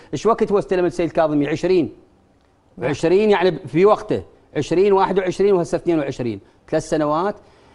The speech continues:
Speaker 1: لا يسمح لوزارة الدفاع أن تتعاقد مع الحربية لاستلام المنتج مالتها، حتى يكون شنو؟ استلام خارجي من صربيا والتشيك و-، و-، وكذا ال-، ال-، الخارجية. اثنين، عندنا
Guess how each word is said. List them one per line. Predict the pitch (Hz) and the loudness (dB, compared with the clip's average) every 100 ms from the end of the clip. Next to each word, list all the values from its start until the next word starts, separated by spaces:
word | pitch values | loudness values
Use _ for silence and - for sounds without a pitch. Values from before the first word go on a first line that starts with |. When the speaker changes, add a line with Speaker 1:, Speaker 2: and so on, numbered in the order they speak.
| - | -8
Speaker 1:
لا | 139 170 202 | 0 4 4
يسمح | 220 208 180 180 | 4 2 -2 0
لوزارة | 175 165 185 196 | 2 2 2 0
الدفاع | 175 185 202 196 - | 0 0 2 0 -2
أن | |
تتعاقد | 151 143 147 202 196 151 | -4 -4 0 0 0 -2
مع | 143 170 | -2 -2
الحربية | 196 - 208 190 220 226 226 - - - - | -4 -2 -2 0 0 2 0 -4 -20 -20 -6
لاستلام | 135 180 - 185 196 214 208 | -2 -2 0 0 2 2 2
المنتج | 185 220 - 208 | 2 2 2 0
مالتها، | 170 156 135 135 | 2 0 0 -4
حتى | 123 196 - 185 | -2 -2 2 2
يكون | 170 180 | 2 0
شنو؟ | 175 202 190 185 - - - | 0 0 0 -2 -8 -14 -10
استلام | - - 156 170 | -8 0 2 2
خارجي | - 165 160 127 | 2 4 4 2
من | 123 147 | 0 0
صربيا | - 156 147 139 135 135 | 0 0 2 0 0 2
والتشيك | 127 135 - 143 135 135 139 | 0 -2 -2 0 2 0 0
و-، | |
و-، | 143 139 135 135 139 | 0 2 2 0 -2
وكذا | 131 139 | -2 -2
ال-، | 139 131 - - | -2 -4 -12 -6
ال-، | 139 | -2
الخارجية. | 135 131 - 156 139 113 110 95 _ - - - | -2 -4 -4 -2 -2 -2 -8 -10 _ -20 -20 -20
اثنين، | - 151 208 | -4 0 2
عندنا | 214 202 170 185 170 | 0 -2 0 0 0